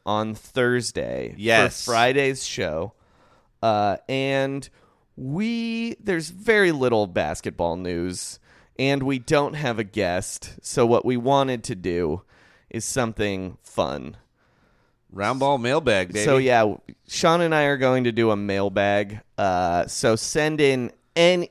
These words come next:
Speaker 1: all of your dumbest questions. We only take dumb questions.
Speaker 2: Email them,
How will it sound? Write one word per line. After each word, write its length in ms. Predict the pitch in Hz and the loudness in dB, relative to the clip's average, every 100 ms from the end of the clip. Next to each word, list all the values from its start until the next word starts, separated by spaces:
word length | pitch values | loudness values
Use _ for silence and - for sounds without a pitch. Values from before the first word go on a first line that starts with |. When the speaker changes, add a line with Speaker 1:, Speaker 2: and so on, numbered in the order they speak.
| - | -2
Speaker 1:
all 320 | 151 170 190 | 6 8 8
of 140 | 196 165 | 4 0
your 160 | 165 | -6
dumbest 600 | 143 123 131 123 117 - | -2 2 2 2 -4 -8
questions. 680 | - 101 - - 73 50 - | -4 -2 -2 -8 -8 -10 -14
We 240 | - 131 - | -6 -6 -2
only 420 | 143 156 170 180 170 | 0 0 0 -4 -2
take 320 | 180 147 131 | -2 -2 0
dumb 300 | 139 117 113 | 0 2 0
questions. 680 | - 95 - 92 95 90 110 | 0 0 -2 -4 -4 -4 -4
Speaker 2:
Email 440 | 127 135 135 135 | -4 -2 -2 -2
them, 640 | 123 127 123 123 120 123 | -2 -2 -2 -2 -4 -8